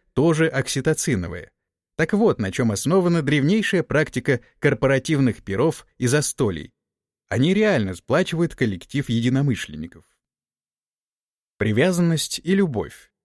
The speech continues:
Разобравшись в важности секса, пора поговорить и о любви. Ведь прежде чем дело дойдет до физической близости, если вообще дойдет, мужчине и женщине обычно нужно приглядеться друг к другу,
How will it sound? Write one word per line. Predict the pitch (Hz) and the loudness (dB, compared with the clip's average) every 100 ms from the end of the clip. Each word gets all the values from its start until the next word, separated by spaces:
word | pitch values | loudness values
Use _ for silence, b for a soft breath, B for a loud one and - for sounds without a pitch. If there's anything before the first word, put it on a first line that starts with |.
| _ _ _ _ _ _ _ _ - | _ _ _ _ _ _ _ _ -4
Разобравшись | 110 127 151 175 180 - 143 127 | 0 2 2 2 0 0 -4 -2
в | |
важности | 117 147 131 123 - 113 | 0 2 2 0 0 -4
секса, | - 196 190 - 175 - | -2 -2 -2 -2 -2 -2
пора | - 160 220 | 0 2 2
поговорить | 202 147 135 135 156 - | 0 0 2 0 -2 -6
и | - | 0
о | 127 | 2
любви. | 123 123 110 92 73 _ _ _ _ _ _ _ _ _ | 2 0 -4 -8 -10 _ _ _ _ _ _ _ _ _
Ведь | 131 160 - | -2 -2 0
прежде | 214 202 190 | 0 2 0
чем | - 160 | 0 0
дело | 151 165 131 | 2 2 2
дойдет | 127 127 147 117 | 2 0 -2 -2
до | 120 | -2
физической | 127 147 139 120 107 - 101 | 0 0 -2 -2 -4 -4 -2
близости, | 156 214 101 - - - _ _ | 0 0 -2 -6 -12 -18 _ _
если | 104 117 110 | -4 -2 0
вообще | 107 127 135 - 87 | 2 2 0 -2 -2
дойдет, | 95 120 85 - _ _ - | -2 -4 -6 -10 _ _ -2
мужчине | 120 139 220 214 202 | 0 0 2 2 2
и | 147 | 2
женщине | 123 165 170 170 165 | 2 0 -2 0 0
обычно | 120 110 170 - 165 | 0 -2 -2 0 0
нужно | 139 151 147 | 0 0 -2
приглядеться | 131 156 170 190 135 101 - | -2 -2 0 0 0 -2 -4
друг | 82 92 | -8 -8
к | 101 | -4
другу, | 180 170 | -2 -2